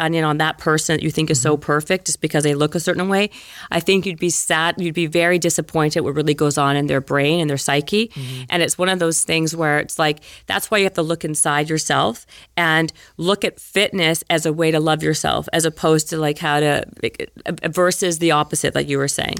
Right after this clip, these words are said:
Speaker 2: Excellent. Now, now I, I wanna change gears for a second, 'cause you said
Speaker 1: Okay.
Speaker 2: you have two kids.
Speaker 1: Yes, I do.
Speaker 2: Um, uh, how old are they?
Speaker 1: Five and three.
Speaker 2: Five and three.
Speaker 1: Yeah.
Speaker 2: Now, let's talk for a second about how, 'cause we get this question all the time.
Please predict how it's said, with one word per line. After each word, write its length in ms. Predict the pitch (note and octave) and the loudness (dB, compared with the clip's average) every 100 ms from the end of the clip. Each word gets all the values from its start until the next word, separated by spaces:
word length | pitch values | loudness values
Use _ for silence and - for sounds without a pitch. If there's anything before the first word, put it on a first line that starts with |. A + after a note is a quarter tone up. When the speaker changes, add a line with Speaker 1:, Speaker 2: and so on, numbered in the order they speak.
| - | 0
Speaker 2:
Excellent. 460 | D#3 - C#3 C3 | 0 0 -4 -2
Now, 160 | E3 F#3 | 0 0
now 260 | G#3 E3 D#3+ | 0 2 2
I, 160 | F3+ D#3 E3 | 2 0 0
I 80 | |
wanna 220 | D#3 F#3+ F3+ | 2 4 2
change 340 | F#3+ E3 C#3 | 2 2 2
gears 220 | E3+ E3 | 4 4
for 100 | - | 2
a 60 | C#3+ | 0
second, 260 | C#3+ C#3 | 0 0
'cause 120 | C#3 D3+ | 0 0
you 60 | |
said 160 | E3+ F3+ | 2 2
Speaker 1:
Okay. 100 | F#3 | 4
Speaker 2:
you 60 | E3 | 2
have 100 | - | 2
two 160 | E3+ | 0
kids. 480 | D#3 D3 B2+ D3 - - - | 4 4 4 2 -6 -16 -12
Speaker 1:
Yes, 240 | D#3+ D3+ E3+ | -8 -8 -6
I 100 | E3+ | -2
do. 80 | |
Speaker 2:
Um, 400 | D3+ C#3+ C3+ D3 - | 2 4 4 0 -2
uh, 200 | D#3 D3 | -2 2
how 100 | E3+ | 2
old 120 | F3 | 4
are 40 | |
they? 200 | F3+ G3 - - | 2 0 -6 -18
Speaker 1:
Five 500 | - - D3 D3+ D3+ | -6 0 2 2 2
and 140 | D3 | 0
three. 280 | C#3+ C#3+ C#3+ - | 0 -2 -2 0
Speaker 2:
Five 220 | D#3+ D#3 | 2 4
and 100 | C#3+ | 2
three. 200 | C3 B2 | 0 0
Speaker 1:
Yeah. 260 | A2 C#3+ D3 D3+ - F3+ | 2 2 -2 -10 -14 -2
Speaker 2:
Now, 240 | D#3+ E3 | 0 2
let's 260 | G3 G#3+ - | 2 0 -2
talk 460 | - - G#3 G#3+ | -8 0 2 2
for 140 | - F#3 | 2 0
a 40 | |
second 320 | D#3 E3 D#3 | 2 2 2
about 160 | D3 D3+ | 0 -2
how, 500 | B2+ D3+ D3+ D3+ D#3 | 0 2 4 4 2
'cause 180 | - C#3 | 0 -2
we 180 | E3+ F#3+ | 0 2
get 140 | F#3+ | 2
this 100 | E3+ - | 0 0
question 360 | E3 D3 D3 | 2 2 0
all 200 | D3 C3+ | 0 2
the 60 | C3 | 2
time. 400 | - B2 A#2 | 2 2 2